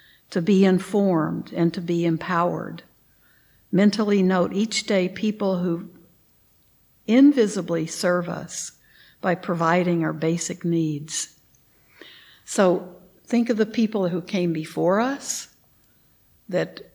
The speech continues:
you know, invented certain drugs and kept, uh, kept medicine and science alive even in tough times. Uh, people who came before us and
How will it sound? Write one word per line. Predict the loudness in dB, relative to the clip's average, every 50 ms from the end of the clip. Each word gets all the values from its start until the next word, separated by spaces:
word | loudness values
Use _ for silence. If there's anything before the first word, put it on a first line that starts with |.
| _ _ _ _ _ _
you | -4 -4
know, | -2 -2 -4 -6 -8 -8
invented | -8 -8 -8 -6 -4 -2 -2 -2 0 -2 -4 -6 -6 -6
certain | -6 -6 -4 -4 -4 -4
drugs | -4 -2 0 0 2 2 0 0 -2 -4 -6 -8 -8 -8
and | -6 -4 -4 -4 -4 -6 -8 -12 -18 _ _ _ _ _ _ _ _ _ _
kept, | -6 -4 -4 -4 -4 -10 -20 -20 -20 _ -12
uh, | -10 -8 -8 -8 -8 -8 -10 -14 -18 -20 -20 _ -20 -20 _ _ -20 -20
kept | -4 -2 -2 -2 -2 -4 -6 -4
medicine | -2 0 0 0 -2 -4 -4 -4 -2 0 0
and | 0 0 -2
science | -2 -2 0 0 0 0 -2 -4 -4 -6 -8 -8 -8
alive | -6 -4 -4 -2 -2 -2 -2 -2 -2 -2 -4
even | -4 -4 -4 -2 -2 -2
in | -2 -2
tough | -4 -6 -8 -10 -10 -12 -12
times. | -10 -8 -6 -4 -4 -4 -4 -4 -4 -4 -6 -8 -14 -18 _ _ -20 -20 -20 -20 -20 -20 -20 -20 -20 -20 _ _ _ -8
Uh, | -6 -6 -6 -6
people | -4 -2 0 0 0 0 0
who | 0 0
came | 0 0 0 2 2 2
before | 0 -2 -4 -4 -2 0 2 2
us | 2 0 -2 -4 -4 -6
and | -4 -4 -4 -6 -8